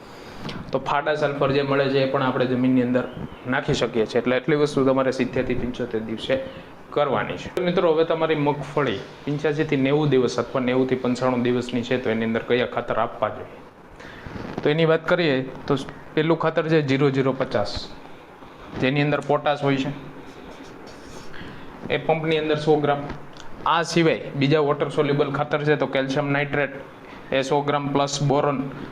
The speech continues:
વીસ ગ્રામ એક પંપની અંદર. ખેડૂત મિત્રો, ખાસ યાદ રાખજો, જે આ કેલ્શિયમ નાઇટ્રેટ છે, એ બીજા કોઈ ખાતર સાથે તમારે મિક્સ કરવાનું નથી. એટલે એક પંપની અંદર તમે ઝીરો ઝીરો પચાસ કે કેલ્શિયમ નાઇટ્રેટ મારી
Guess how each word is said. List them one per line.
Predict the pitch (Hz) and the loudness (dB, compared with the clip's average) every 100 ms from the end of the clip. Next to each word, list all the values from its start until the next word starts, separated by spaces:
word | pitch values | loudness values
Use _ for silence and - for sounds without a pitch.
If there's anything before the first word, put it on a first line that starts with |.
| - - - - - - | -14 -18 -20 -18 -10 0
વીસ | 135 139 | 2 2
ગ્રામ | 143 143 135 131 - - - - - 139 | 2 2 0 -6 -10 -16 -16 -12 -6 -2
એક | 135 139 | -2 -2
પંપની | 131 127 | 0 0
અંદર. | 127 | -2
ખેડૂત | 120 160 165 | -2 -2 2
મિત્રો, | 170 160 | 2 4
ખાસ | - 160 170 | 0 0 2
યાદ | 165 | 2
રાખજો, | 151 156 151 151 | 2 2 2 2
જે | 143 | 2
આ | |
કેલ્શિયમ | 139 131 139 - 165 151 | 2 2 2 0 -2 0
નાઇટ્રેટ | 151 156 156 147 | -2 0 -2 0
છે, | 160 | 0
એ | 151 151 143 | 2 2 2
બીજા | 139 143 | 2 2
કોઈ | 139 139 143 | 2 2 2
ખાતર | 131 131 131 127 | 0 -2 -2 -2
સાથે | 123 - 127 | -2 -2 -2
તમારે | 117 117 120 | 0 0 0
મિક્સ | 117 120 - | -2 -6 -4
કરવાનું | - 107 104 107 117 | 2 2 2 -2 -4
નથી. | 131 131 | -4 0
એટલે | 120 127 | 2 2
એક | 143 - | 2 0
પંપની | 147 143 143 | 0 2 4
અંદર | 139 139 | 4 4
તમે | 135 135 | 2 2
ઝીરો | 135 135 | 4 4
ઝીરો | 135 139 | 2 2
પચાસ | 139 135 139 135 | 0 0 -2 -2
કે | 117 | -2
કેલ્શિયમ | 127 123 131 | -2 -2 0
નાઇટ્રેટ | 131 127 123 | 0 0 -2
મારી | 113 120 123 | -2 -2 -4